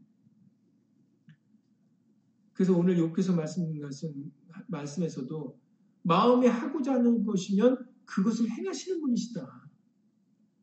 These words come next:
그런즉 내게 작정하신 것을 이루실 것이라." 내게 작정하신 것이 있다면 그것을 이루시는 분이다라는 겁니다.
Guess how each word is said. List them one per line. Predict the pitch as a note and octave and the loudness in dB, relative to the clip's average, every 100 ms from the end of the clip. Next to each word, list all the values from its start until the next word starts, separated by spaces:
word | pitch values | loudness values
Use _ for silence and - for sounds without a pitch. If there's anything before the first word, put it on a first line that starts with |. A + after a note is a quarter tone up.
| _ _ _ | _ _ _
그런즉 | - A#3 B3 A#3 B3 - - - - | 6 10 10 10 8 4 -2 -12 -2
내게 | F3+ G3+ B3 A#3+ | 2 6 8 6
작정하신 | - F#3+ - C#4+ C4 B3+ | 4 -6 -4 2 4 4
것을 | B3+ A3 G#3 | 4 4 2
이루실 | F3 D4 B3+ C#4 | 2 0 0 0
것이라." | A#3 - E3+ - - _ _ _ _ _ _ - C#3 _ _ _ _ _ _ _ _ _ _ _ _ _ _ - - G3+ | -2 -2 -6 -10 -20 _ _ _ _ _ _ -20 -20 _ _ _ _ _ _ _ _ _ _ _ _ _ _ -20 -2 4
내게 | B3 D#4 | 6 4
작정하신 | - - D#4 C#4+ B3 C#4 | 0 -4 0 2 4 4
것이 | C4 A#3 | 4 4
있다면 | G3 A#3+ G3 G#3 B3 - - _ - | 0 0 2 2 2 -2 -12 _ -8
그것을 | A3 F#3+ G3 | -2 0 0
이루시는 | E3 C4 C4+ E4+ C4+ | 0 0 0 -2 -2
분이다라는 | G#3+ G3+ F#3 F3 F#3+ | 0 -2 -2 -4 -4
겁니다. | G#3+ F3 | -6 -8